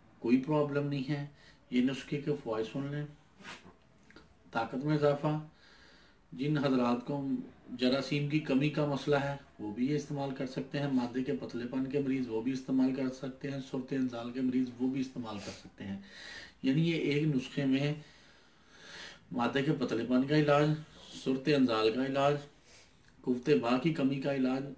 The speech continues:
और सबसे बड़ी बात, ये ऐसी जिस्मानी ताकत देगा, आप, में, आपको खुद पता चलेगा कि मेरे अंदर कुछ ताकत की नई लहरें दौड़ पड़ी हैं। इस नुस्खे के बाद आपने ठंडा पानी नहीं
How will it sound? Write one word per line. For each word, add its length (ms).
और 80
सबसे 320
बड़ी 240
बात, 260
ये 180
ऐसी 220
जिस्मानी 460
ताकत 320
देगा, 380
आप, 400
में, 600
आपको 420
खुद 220
पता 200
चलेगा 480
कि 160
मेरे 300
अंदर 280
कुछ 180
ताकत 340
की 80
नई 180
लहरें 300
दौड़ 200
पड़ी 260
हैं। 160
इस 160
नुस्खे 380
के 100
बाद 260
आपने 280
ठंडा 340
पानी 380
नहीं 540